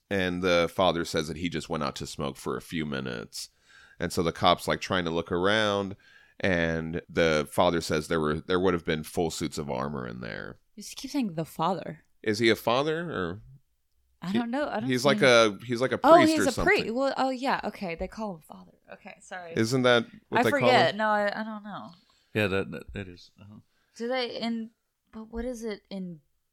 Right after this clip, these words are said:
Speaker 2: England? They're in England, right?
Speaker 1: Yeah, I
Speaker 2: Do
Speaker 1: don't
Speaker 2: they
Speaker 1: know.
Speaker 2: call them that?
Speaker 3: Well, I mean, I, I guess it's probably Church of England, but I, you know, I think that they copied a lot from the Ca-,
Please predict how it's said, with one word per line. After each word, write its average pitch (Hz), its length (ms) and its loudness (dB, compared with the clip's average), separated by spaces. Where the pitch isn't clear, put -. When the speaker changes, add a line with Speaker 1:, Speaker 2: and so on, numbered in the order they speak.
Speaker 2:
England? 185 340 -8
They're 220 160 -4
in 226 60 -6
England, 190 420 -8
right? 147 360 -8
Speaker 1:
Yeah, 110 300 6
I 113 40 6
Speaker 2:
Do 123 80 4
Speaker 1:
don't - 80 4
Speaker 2:
they 92 60 4
Speaker 1:
know. 90 100 4
Speaker 2:
call 180 180 0
them 214 200 -6
that? 226 220 -8
Speaker 3:
Well, 123 180 0
I 113 40 -2
mean, 107 180 -4
I, 87 180 -6
I 107 60 0
guess 165 160 2
it's - 120 -2
probably 107 280 2
Church - 280 -6
of 78 120 -2
England, 85 320 -2
but 82 100 -2
I, 82 100 -4
you 95 100 -6
know, 82 140 -4
I 80 40 -2
think 104 200 -10
that - 140 -14
they 76 320 -8
copied 82 360 -8
a 71 40 -8
lot 71 300 -10
from 80 140 -10
the 71 60 -14
Ca-, 80 260 -10